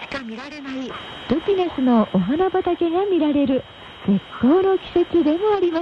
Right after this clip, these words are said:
すので、ちょっと普段と違う台湾を見てみたいという方におすすめです。それに、山の上と言いましても、ロープウェイで行けますので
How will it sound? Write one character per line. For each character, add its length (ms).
す 80
の 140
で、 80
ち 20
ょ 40
っ 40
と 440
普 40
段 120
と 80
違 640
う 100
台 240
湾 300
を 160
見 80
て 160
み 160
た 180
い 120
と 100
い 240
う 40
方 260
に 280
お 100
す 180
す 80
め 220
で 200
す。 60
そ 80
れ 120
に、 200
山 400
の 280
上 160
と 80
言 100
い 40
ま 100
し 80
て 140
も、 220
ロ 200
ー 40
プ 120
ウ 220
ェ 40
イ 20
で 100
行 100
け 100
ま 160
す 120
の 180
で 180